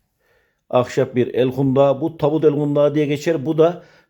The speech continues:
eliniz tutarken namluya gelmesin diye şöyle. Namuda değmesin, temas etmesin diye yapılmış.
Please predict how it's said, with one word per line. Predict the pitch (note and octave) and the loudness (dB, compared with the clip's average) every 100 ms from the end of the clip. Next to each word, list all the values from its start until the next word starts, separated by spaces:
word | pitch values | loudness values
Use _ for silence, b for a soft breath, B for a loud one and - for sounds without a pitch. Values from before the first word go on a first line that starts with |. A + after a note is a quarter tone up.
| _ | _
eliniz | B2+ C#3+ D3+ D#3+ D#3+ - | -2 0 2 0 -4 -14
tutarken | C3+ E3+ D#3 C3+ A#2 | 0 0 2 2 2
namluya | B2+ C#3 C3+ D3+ | 2 2 2 2
gelmesin | B2 C3 C3 A#2+ A2 G2 | 4 4 4 2 -2 -4
diye | F2+ | -4
şöyle. | G2 F2+ A#2+ A#2+ | -4 -2 -4 -4
Namuda | A#2+ A#2+ A#2+ A2+ | -4 -2 -2 0
değmesin, | A#2 A#2 G#2+ G#2 G2 | 2 2 0 -4 -6
temas | A2+ A2+ A2+ | -4 -2 -4
etmesin | G#2+ G2 G2+ G2 | -6 -8 -6 -2
diye | G#2+ B2+ - | -2 -2 -2
yapılmış. | G2+ G2+ G#2 C#3 - | -4 -4 -6 -6 -8